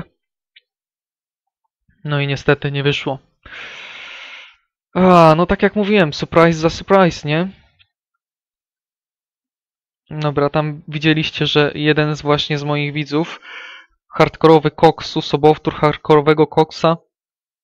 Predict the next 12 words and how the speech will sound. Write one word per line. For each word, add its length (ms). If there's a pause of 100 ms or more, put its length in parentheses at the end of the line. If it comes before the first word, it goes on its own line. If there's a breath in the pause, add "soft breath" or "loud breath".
(500)
właśnie 380
tutaj 480 (1600)
robi 280
konkretną 520
serię 360
zabójstw. 640 (2250 loud breath)
Wjechał 420
nich 380 (260)
jak 340
nóż 260
w 40
masło, 500